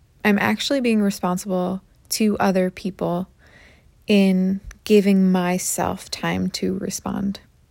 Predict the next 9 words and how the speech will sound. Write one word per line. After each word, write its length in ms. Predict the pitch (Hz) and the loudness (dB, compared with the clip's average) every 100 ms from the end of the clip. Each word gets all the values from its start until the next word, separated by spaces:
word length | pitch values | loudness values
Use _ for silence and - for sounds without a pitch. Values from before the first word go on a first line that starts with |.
| _ _ _ _ _ _ - - | _ _ _ _ _ _ -20 0
or 440 | - 220 190 185 214 _ _ _ - | 4 6 6 2 -2 _ _ _ 0
in 500 | 214 202 190 190 196 | 4 4 4 0 0
not 300 | 202 190 180 | 2 2 2
responding 520 | 196 - 175 175 175 180 | -2 -4 -4 -4 -4 -4
at 120 | - | -2
all. 340 | 185 180 185 _ _ _ _ _ _ _ - - - - - | -2 -2 -8 _ _ _ _ _ _ _ -20 -20 -20 -20 -6
So 200 | - 220 | 2 2
it's 160 | 214 | 4
like, 440 | 202 190 185 - | 2 0 -2 -16